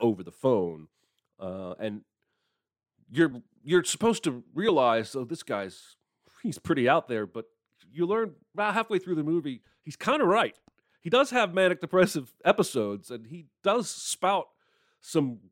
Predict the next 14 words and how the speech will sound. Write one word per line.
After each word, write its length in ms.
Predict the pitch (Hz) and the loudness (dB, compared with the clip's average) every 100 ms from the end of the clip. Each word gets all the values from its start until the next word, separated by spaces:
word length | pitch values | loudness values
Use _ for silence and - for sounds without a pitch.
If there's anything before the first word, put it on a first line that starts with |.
| _ | _
ridiculous 580 | 139 208 247 240 147 120 | -2 0 -4 -4 -6 -6
stuff, 360 | - 247 196 - 147 | -8 -8 -8 -10 -14
but 140 | - | -14
he 220 | _ 202 233 | _ -18 -10
has 200 | 214 - | -10 -10
discovered 720 | 165 151 - 175 151 147 113 | -18 -18 -6 -6 -4 -8 -10
that 180 | 117 95 | -14 -14
Unorth 560 | 110 156 139 123 110 104 | -14 -10 -6 -6 -8 -10
knew 680 | 101 113 135 120 101 92 - _ _ _ _ _ _ - | -8 -4 -4 -4 -6 -10 -20 _ _ _ _ _ _ -4
their 100 | 113 | -4
chemical 520 | 139 127 123 113 104 | 0 0 0 -2 -2
was 160 | 98 - | -4 -4
carcinogenic, 880 | 120 110 - 92 85 110 104 90 - _ _ _ _ _ _ _ _ - | -2 -2 -4 -14 -8 -6 -6 -8 -12 _ _ _ _ _ _ _ _ -2
and 560 | 107 107 104 107 110 | 2 4 2 0 -6